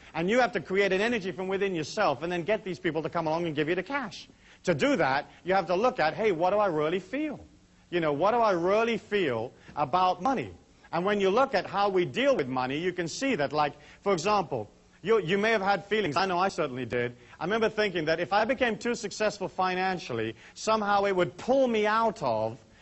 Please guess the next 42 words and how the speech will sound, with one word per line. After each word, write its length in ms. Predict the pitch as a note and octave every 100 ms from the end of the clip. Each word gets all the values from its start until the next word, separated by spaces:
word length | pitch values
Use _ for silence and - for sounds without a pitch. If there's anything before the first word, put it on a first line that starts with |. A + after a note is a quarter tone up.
| -
the 80 | F#3
society 640 | - E3+ G#3 G3 F#3 D#3+
that 160 | D3+ D#3+
I 80 | E3
lived 260 | G3 C3
in. 120 | G2 F2 - _ _ _
You 100 | C#3+
know? 240 | E3 G3 A#3 - -
Like, 180 | E3+ F3
if 120 | F3+ A3
I 60 |
do 180 | A3+ A#3+
too 220 | - A3
well, 260 | F3 F#3 G3
I 60 |
might 160 | E3+ F3+
have 120 | F3
to 60 | E3
leave 280 | D3+ E3 D3+
this 160 | C#3
ghetto, 440 | A#2 C#3+ C#3+ E3+ E3+
you 140 | E3+
know, 100 | E3+
that 160 | F3 F3
kind 140 | F#3+
of 80 | -
feeling, 300 | G3 G3+ G3+
you 60 |
know? 200 | G#3 A#3 B3 - - -
Or 280 | F3 E3+ E3+ -
if 140 | F3+
I 100 | G3+
do 180 | G3 A#3
too 240 | F#3+ A3 G3
well, 360 | G3+ G3 G3
all 260 | F#3+ G#3 G#3
my 180 | G3 F3
friends 360 | F#3+ F#3+ F3
won't 240 | E3+ F3 E3
like 220 | E3 D#3+
me 140 | F3+
anymore. 520 | F3+ F3+ F3 F3 F3+